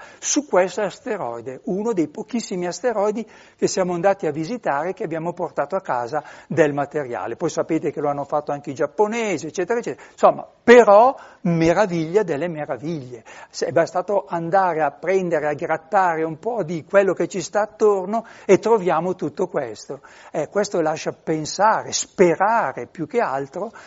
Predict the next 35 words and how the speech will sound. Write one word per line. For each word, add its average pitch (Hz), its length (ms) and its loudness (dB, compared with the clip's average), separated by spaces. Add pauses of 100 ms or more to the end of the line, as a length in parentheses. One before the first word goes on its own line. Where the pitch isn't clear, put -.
(140)
no, 175 140 0
che 170 140 -6
la 180 120 4
vita 165 260 -4
si 214 180 -6
può 175 300 2
essere 165 480 -2
diffusa 180 540 -4
anche 151 280 -4
da 147 140 -4
altre 151 300 -4
parti, 139 500 -4 (260)
qui 196 260 2
nel 240 140 0
nostro 160 340 -2
sistema 160 440 -6
solare. 170 400 0
Poi 214 160 2
per 202 160 2
mille 240 280 0
motivi 254 480 -2
magari 226 360 -2
ha 190 60 0
smesso 170 560 -4 (260)
di 160 160 0
evolversi, 127 720 -2
però 247 480 -2
ecco 156 300 -6
che 143 200 -6 (300)
ci 269 220 -2
lascia 196 420 -6
sperare 170 600 0
almeno 147 340 -8
questo. 104 420 -14
Quindi 160 300 0